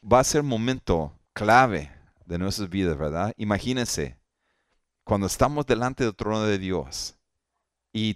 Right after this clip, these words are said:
todos están ahí, ya, ya no van a ser pocos los que van a estar ahí. Yo creo que, y no, no, no me consta, pero yo creo que allí vamos a poder ver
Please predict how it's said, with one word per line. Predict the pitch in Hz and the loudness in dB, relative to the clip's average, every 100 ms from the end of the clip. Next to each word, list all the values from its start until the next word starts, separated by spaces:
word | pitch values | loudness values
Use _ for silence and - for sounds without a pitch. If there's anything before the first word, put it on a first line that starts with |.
| - | -4
todos | 92 135 160 143 123 | -2 4 6 6 4
están | 110 - 101 | 0 -2 -2
ahí, | 90 82 80 87 | 0 -4 -2 -2
ya, | 90 110 - | 2 2 2
ya | 107 127 | 2 2
no | 156 151 | 2 0
van | 147 | 0
a | |
ser | 139 147 | -2 -4
pocos | - 117 117 101 87 | 0 0 0 -4 -6
los | 80 | -10
que | - | -4
van | 90 90 | -4 -4
a | |
estar | - 87 | -4 -2
ahí. | 87 76 - _ _ - | -2 -4 -14 _ _ -4
Yo | 117 | 0
creo | 143 131 | 0 0
que, | 147 - - _ | -4 -4 -10 _
y | - 107 - | -14 -14 -6
no, | 117 143 151 | -2 0 0
no, | 139 151 | -4 -4
no | 120 135 | -6 -6
me | 139 | -4
consta, | - 110 107 - 76 - _ _ _ _ - | -2 -2 -2 -2 -4 -6 _ _ _ _ -4
pero | 107 | 2
yo | 123 | 2
creo | - 147 | 2 0
que | - 139 - | 2 0 0
allí | - 101 120 | -4 -2 0
vamos | 123 120 - | -2 -2 -6
a | 113 | -4
poder | 107 95 107 110 | -2 2 4 4
ver | 95 95 | 2 2